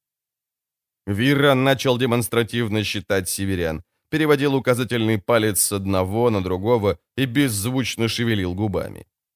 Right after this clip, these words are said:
«Семь человек», — сказала шеф. «А!» — воскликнул Вирран. «Ты права, она и впрямь быстро соображает.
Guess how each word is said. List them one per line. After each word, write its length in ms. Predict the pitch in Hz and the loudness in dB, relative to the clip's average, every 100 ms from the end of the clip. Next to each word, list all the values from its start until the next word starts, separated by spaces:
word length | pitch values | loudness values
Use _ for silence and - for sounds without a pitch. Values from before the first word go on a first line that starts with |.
| _ _ _ | _ _ _
«Семь 400 | - - 247 226 | -6 -2 4 6
человек», — 680 | 175 170 165 160 165 131 - _ _ | 6 4 4 6 4 0 -4 _ _
сказала 520 | - 120 107 101 90 | -2 2 4 4 2
шеф. 220 | - 76 - _ _ _ - | 0 -6 -10 _ _ _ -2
«А!» — 540 | 139 147 202 185 107 - - | 4 6 6 2 -6 -14 -2
воскликнул 680 | 107 117 - 120 - 104 101 | 2 2 2 -4 0 -2 0
Вирран. 420 | 90 - - - _ _ _ _ _ - | -4 -6 -14 -16 _ _ _ _ _ -10
«Ты 100 | 170 | -6
права, 460 | 190 190 143 143 | 0 0 4 4
она 200 | 143 180 | 4 2
и 40 | 208 | 0
впрямь 420 | - 190 214 226 | -2 0 2 2
быстро 340 | 233 - 175 | 0 -2 0
соображает. 800 | 156 151 139 117 107 82 73 64 | 2 4 6 6 2 0 -8 -10